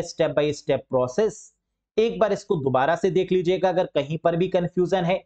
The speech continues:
बहुत अच्छे से ड्राफ्ट करके मैंने आपको बता दिया है किस तरीके से आपको ऑब्जेक्शन अप्लाई करना है।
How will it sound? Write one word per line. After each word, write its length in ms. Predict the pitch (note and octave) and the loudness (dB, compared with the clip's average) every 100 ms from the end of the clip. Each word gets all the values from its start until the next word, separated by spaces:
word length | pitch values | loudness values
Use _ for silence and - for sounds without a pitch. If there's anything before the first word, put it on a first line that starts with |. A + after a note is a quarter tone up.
| _ _ _ - | _ _ _ -2
बहुत 260 | F#3 G3+ | 0 0
अच्छे 280 | - - G3+ | -2 -2 -2
से 180 | G#3 F#3+ | 0 0
ड्राफ्ट 500 | C3 C#3+ D#3+ E3 - | 0 0 0 -4 -4
करके 280 | D#3+ E3 F3+ | -2 0 0
मैंने 220 | D#3 D#3+ | 0 0
आपको 260 | B2 - C3 | 0 -2 -4
बता 260 | A#2+ D3+ | 0 0
दिया 220 | C3+ E3 | 0 0
है 200 | D#3+ F#3+ - _ _ _ | 0 -2 -6 _ _ _
किस 220 | A3+ A#3 - | -2 -2 0
तरीके 380 | F#3+ F#3+ F#3+ F#3+ | 0 0 0 -2
से 160 | - | 0
आपको 360 | E3 C#3 - E3+ | 0 0 0 0
ऑब्जेक्शन 500 | C3+ B2 C3 - F3+ | 0 -2 -2 -2 -2
अप्लाई 340 | E3 C#3 B2+ | -2 0 -2
करना 380 | B2 B2+ B2+ E3 | -2 -4 -2 0
है। 200 | F3+ G3+ | 0 -2